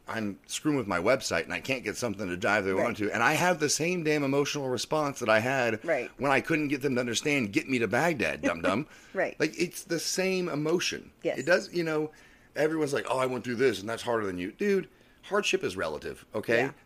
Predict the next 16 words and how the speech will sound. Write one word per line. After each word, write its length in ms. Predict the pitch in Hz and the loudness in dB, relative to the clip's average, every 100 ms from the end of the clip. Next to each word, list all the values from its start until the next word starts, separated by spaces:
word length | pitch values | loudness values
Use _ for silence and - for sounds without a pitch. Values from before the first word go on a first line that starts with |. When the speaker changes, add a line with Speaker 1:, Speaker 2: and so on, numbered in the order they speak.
| - | 0
Speaker 1:
The 100 | 147 | 0
emotional 580 | 147 165 180 170 165 | 4 4 4 0 0
response 500 | 143 131 127 113 101 | -2 -2 0 0 -2
is 120 | 85 95 | -6 -6
the 100 | 101 | -4
same 300 | 113 107 110 | -2 0 0
no 80 | |
matter 240 | 110 117 117 | 2 2 2
what 220 | 131 135 | 2 0
the 60 | 113 | -4
hardship 540 | 110 107 - 101 90 | -2 -2 -2 -4 -2
is. 380 | 92 57 73 - | -4 -4 -8 -8
Speaker 2:
Right. 240 | 175 131 - - - | -6 -6 -10 -20 -4
Speaker 1:
And 240 | 127 139 - | -2 -2 -4
sometimes, 720 | - - 220 214 208 226 196 - - - | -4 -2 -2 -2 -4 -2 -2 -6 -14 -12
look, 220 | 196 202 | 0 0